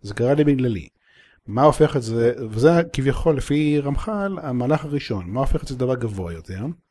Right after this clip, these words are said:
המקום שבו האדם מתחיל לראות ולהתמקד במקום הזה של מה קרה לו, מה היו התנאים, באיזה סיטואציה, פתאום נפתח לו שער תודעתי לקבל תובנה, הערה, אינסייט,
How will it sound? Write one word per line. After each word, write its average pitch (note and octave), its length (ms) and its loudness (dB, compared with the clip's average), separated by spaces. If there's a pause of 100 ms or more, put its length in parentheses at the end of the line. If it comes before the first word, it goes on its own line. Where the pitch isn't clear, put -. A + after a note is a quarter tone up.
(720)
המקום E3+ 260 -2
שבו G3 280 0
האדם G3 680 2 (140)
מתחיל F3+ 380 0
לראות E3+ 380 2 (200)
ולהתמקד C3+ 800 -2
במקום C#3+ 560 0
הזה A#2+ 520 -2
של G2+ 280 -6 (280)
מה C3 200 0
קרה C3+ 420 -2
לו, A#2 260 -2
מה A2 160 -4
היו C#3+ 200 4
התנאים, A2+ 580 -2
באיזה B2+ 240 -2
סיטואציה, A#2 680 -4 (720)
פתאום C#3 640 2
נפתח C3 500 0
לו C3+ 120 0
שער C3+ 280 2
תודעתי D3+ 1000 -2
לקבל A#2 420 -4
תובנה, B2 520 0
הערה, A#2+ 500 0
אינסייט, F#3 520 -2